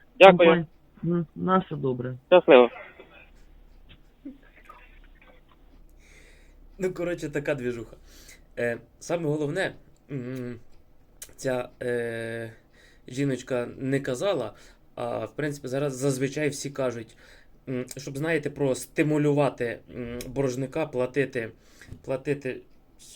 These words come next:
Speaker 3: Що за сіфіліс, блядь, повилазив?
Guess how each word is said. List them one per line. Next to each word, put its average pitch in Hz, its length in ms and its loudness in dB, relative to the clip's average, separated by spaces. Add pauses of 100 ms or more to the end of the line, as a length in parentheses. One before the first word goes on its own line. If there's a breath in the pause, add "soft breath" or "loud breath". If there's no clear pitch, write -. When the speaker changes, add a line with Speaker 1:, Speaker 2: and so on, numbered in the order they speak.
(180)
Speaker 3:
Що 320 120 -14
за 277 180 -10
сіфіліс, 180 800 -14
блядь, 165 260 -18 (200)
повилазив? 160 460 -10